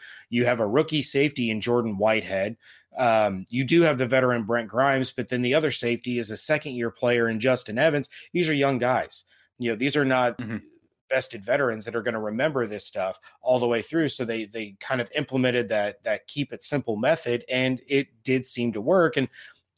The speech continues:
Speaker 1: many Bengals fans will be familiar with Mark Duffner, who was the, the defensive coordinator there in Cincinnati, and I believe it was two thousand one.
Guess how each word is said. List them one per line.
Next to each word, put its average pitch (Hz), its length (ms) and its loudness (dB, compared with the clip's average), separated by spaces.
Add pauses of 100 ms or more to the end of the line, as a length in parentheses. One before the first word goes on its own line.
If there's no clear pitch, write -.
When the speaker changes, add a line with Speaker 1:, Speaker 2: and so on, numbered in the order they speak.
(140)
Speaker 1:
many 151 260 2
Bengals 135 360 2
fans 127 260 0
will 113 80 -4
be 117 140 0
familiar 127 500 2
with 135 320 -4
Mark 147 260 0
Duffner, 113 380 -2
who 117 80 0
was 117 300 0
the, 110 300 -4
the 120 120 -4
defensive 127 460 -2
coordinator 117 440 2
there 113 240 0
in 107 100 -4
Cincinnati, 110 540 -4
and 107 120 -4
I 107 40 -2
believe 113 280 0
it 107 60 -6
was 101 120 -8
two - 160 -4
thousand 98 400 -2
one. 107 300 2